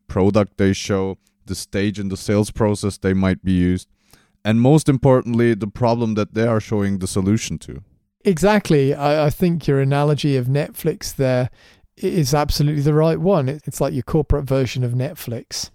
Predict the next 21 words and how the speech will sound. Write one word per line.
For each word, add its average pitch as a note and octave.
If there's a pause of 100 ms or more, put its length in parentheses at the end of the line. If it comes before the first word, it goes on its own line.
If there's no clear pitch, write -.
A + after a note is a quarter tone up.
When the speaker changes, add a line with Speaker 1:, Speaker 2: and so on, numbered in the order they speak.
Speaker 2:
So -
I F#3+
had F#3+
the E3
chance -
to -
chat D3
with C3+
Neil D3
last C3
week, A#2+
and B2+
we B2+
heard C3
this B2+
conversation B2+
about A#2+
how B2+
his B2
team's C3+
creating B2+